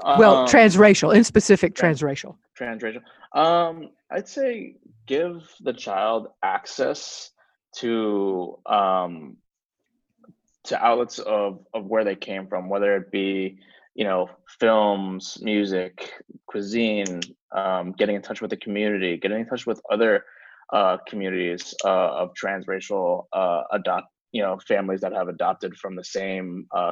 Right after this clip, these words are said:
Speaker 2: country. You know, I think giving them access and the option to do that,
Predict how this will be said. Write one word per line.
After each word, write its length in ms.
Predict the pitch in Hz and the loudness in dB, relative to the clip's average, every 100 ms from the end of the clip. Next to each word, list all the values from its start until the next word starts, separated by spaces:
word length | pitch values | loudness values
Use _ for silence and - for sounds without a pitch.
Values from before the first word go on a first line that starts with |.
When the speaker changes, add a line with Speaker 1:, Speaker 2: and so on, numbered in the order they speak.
| - | -6
Speaker 2:
country. 440 | 98 107 98 78 - _ | -10 -8 -10 -10 -14 _
You 120 | - | -10
know, 100 | 87 | -6
I 80 | 87 | -6
think 260 | 92 120 110 - _ - _ _ | -4 -4 -6 -12 _ -20 _ _
giving 180 | 139 135 | 2 4
them 160 | 127 | 2
access 580 | 117 107 107 - 107 101 | 4 2 -2 -2 -2 -2
and 140 | 107 101 | -12 -8
the 100 | 82 | -2
option 340 | 98 - 104 | -2 -4 -12
to 120 | 101 | -14
do 200 | 104 98 | -6 -4
that, 400 | 92 95 95 85 | 0 2 4 2